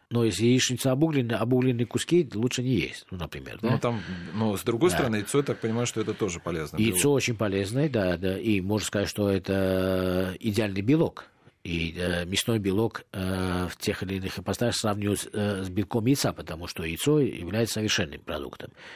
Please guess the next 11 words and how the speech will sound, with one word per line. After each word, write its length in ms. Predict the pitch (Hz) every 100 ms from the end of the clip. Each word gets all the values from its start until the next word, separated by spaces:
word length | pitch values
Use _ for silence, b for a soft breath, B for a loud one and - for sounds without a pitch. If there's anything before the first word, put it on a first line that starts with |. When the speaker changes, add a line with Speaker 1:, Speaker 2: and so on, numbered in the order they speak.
| B -
Speaker 1:
И 120 | 101
в 40 |
России, 580 | 95 - 147 151 78 - -
я 140 | 95
могу 220 | 87 92 87
сказать, 260 | 87 87
что, 240 | - 85 - B B B _
э, 300 | 104 98 95
стоимость 600 | 90 - 123 104 90 - - B B B
десятка 540 | 110 95 - 110 - 101
яиц 480 | 104 165 175 -